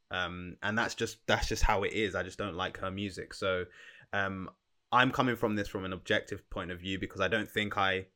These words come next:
will like this album from listening to the singles and stuff. But the fact that you think she can do better, Nick, is great. And the fact that Chope is kind of questioning the process of building the album and, um,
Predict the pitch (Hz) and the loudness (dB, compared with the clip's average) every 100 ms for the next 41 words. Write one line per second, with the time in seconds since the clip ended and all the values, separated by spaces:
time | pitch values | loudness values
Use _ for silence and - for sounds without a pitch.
0 | - 110 127 104 87 - 85 80 - 90 | -2 6 8 6 2 -4 -2 -2 -2 -4
1 | 85 82 87 87 98 95 101 95 90 95 | 0 0 -2 -8 -6 -4 -4 -6 -8 -6
2 | 90 107 107 90 - - - - - - | -6 -6 -4 -6 -8 -12 -10 -10 -10 -4
3 | 110 - - - - - 139 139 120 - | -2 -2 -4 -20 -14 -6 4 8 8 6
4 | 95 104 110 - 123 117 - 127 131 127 | 0 2 -2 0 0 0 -4 -2 -2 -2
5 | 120 127 120 131 - - 104 95 104 98 | 2 2 2 -2 -6 -4 -6 -4 0 2
6 | 92 90 95 - 107 98 - 104 95 95 | 2 -2 -6 -2 0 0 -4 -4 0 0
7 | 92 - 95 90 - 101 - 104 92 90 | 0 0 -4 -4 -4 -4 -4 -8 -8 -8
8 | 87 - 98 - 90 - 95 87 - - | -6 -2 -2 -2 -4 -4 -6 -8 -12 -20
9 | - - 110 110 104 98 98 95 95 85 | -10 2 6 8 6 2 4 4 4 2
10 | 87 85 - 92 87 90 82 - 87 87 | -4 -6 -4 -2 -2 -2 -6 -4 -2 -4
11 | 87 | -8